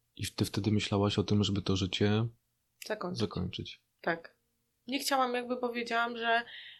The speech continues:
Speaker 2: jestem nieakceptowana przez innych, no to po co ja tutaj jestem? Nikt nie będzie po mnie płakał, no bo przecież jak mnie cały czas wyzywają, śmieją się, no to,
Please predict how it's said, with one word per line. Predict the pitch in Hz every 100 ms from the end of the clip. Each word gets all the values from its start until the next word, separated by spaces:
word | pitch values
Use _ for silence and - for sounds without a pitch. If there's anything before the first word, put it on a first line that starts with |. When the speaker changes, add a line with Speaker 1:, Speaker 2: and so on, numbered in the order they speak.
| _
Speaker 2:
jestem | 208 214 233 226
nieakceptowana | 240 240 - - 220 202 175
przez | - 185
innych, | - 185 196 214 208
no |
to | - 220
po | 226
co | - 175
ja | 170
tutaj | 170 175 170
jestem? | 170 165 - 175
Nikt | 226 277
nie | 269
będzie | 233 240
po | 240
mnie | 233 233
płakał, | - 202 226 226
no | 233
bo | 247
przecież | - 262 269 - - - - - - - _
jak | 247
mnie | 247 254
cały | 277
czas | 277 247
wyzywają, | 233 233 226 214 220 233
śmieją | - 233 220 220
się, | - 233
no | 240
to, | 247 262